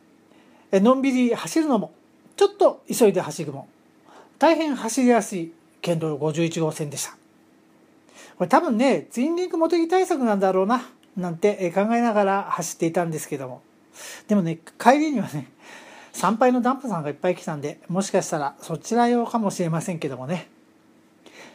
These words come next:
まあ、その時は思わずに、えー、天気もいいんでね、えー、ウキウキ気分でルンルン走っていたところ、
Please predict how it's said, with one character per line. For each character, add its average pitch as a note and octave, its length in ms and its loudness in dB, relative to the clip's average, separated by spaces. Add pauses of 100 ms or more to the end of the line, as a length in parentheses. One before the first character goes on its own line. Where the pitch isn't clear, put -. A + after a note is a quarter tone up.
(160)
ま D#4 220 6
あ、 B3 80 2
そ C#4 80 -2
の D4 80 -2
時 D4 180 0
は A3+ 180 2
思 F3 140 -2
わ E3+ 140 0
ず D3+ 100 -10
に、 D3 260 -12
え - 40 -6 (160)
ー、 C#3 80 -14
天 E3+ 180 -2
気 D#3+ 120 -8
も C#3+ 140 -6
い F#3 140 0
い G#3+ 60 4
ん F#3+ 40 0
で D#3+ 120 0
ね、 G3 340 -2
え C#3+ 160 -6
ー、 D3+ 40 -6
ウ D3 40 -8
キ F3 140 -2
ウ D#3+ 80 0
キ C#3 140 -10
気 B3+ 140 -4
分 B3+ 220 0
で A#3 600 2
ル F#3 120 0
ン B3 80 2
ル C#4 100 0
ン C#4 100 0
走 A#3+ 240 -6
っ - 20 -14
て A#3+ 80 -2
い G#3+ 60 -2
た G#3 100 2
と G3+ 80 -2
こ F3+ 80 -2
ろ、 - 140 -6